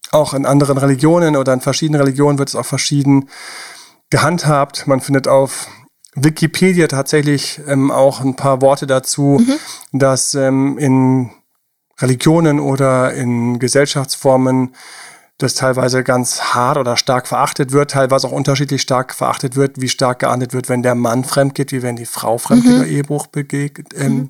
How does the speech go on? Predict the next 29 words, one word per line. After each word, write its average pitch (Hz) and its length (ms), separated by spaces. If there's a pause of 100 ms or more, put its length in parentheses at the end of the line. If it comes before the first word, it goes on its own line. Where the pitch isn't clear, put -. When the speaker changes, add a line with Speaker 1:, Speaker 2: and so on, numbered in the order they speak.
(140)
Speaker 1:
begeht. 143 440 (880)
Und 143 400
wir 139 100
haben 139 100
natürlich 143 460
unsere 139 380
eher 143 320
liberalere, 143 1160
aus 123 180
solchen 127 280
Systemen 127 800 (520)
betrachtend - 580
vielleicht 127 300
auch 117 200
weichgespültere 147 1120
Variante 123 580
so 123 180
des, 117 380 (720)
der 120 160
westlichen 151 500
Welt, 139 380 (260)
ähm, 127 320
bei 120 140
denen 120 560 (640)
der 131 120
Ehebruch 135 420
jetzt 131 320
nicht 139 280
mehr 123 420